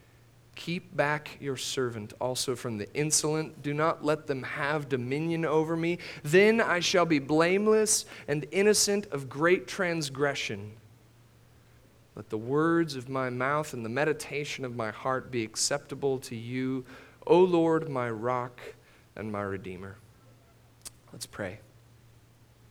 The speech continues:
God, you are our Lord,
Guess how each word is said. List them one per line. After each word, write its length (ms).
God, 320
you 240
are 320
our 240
Lord, 440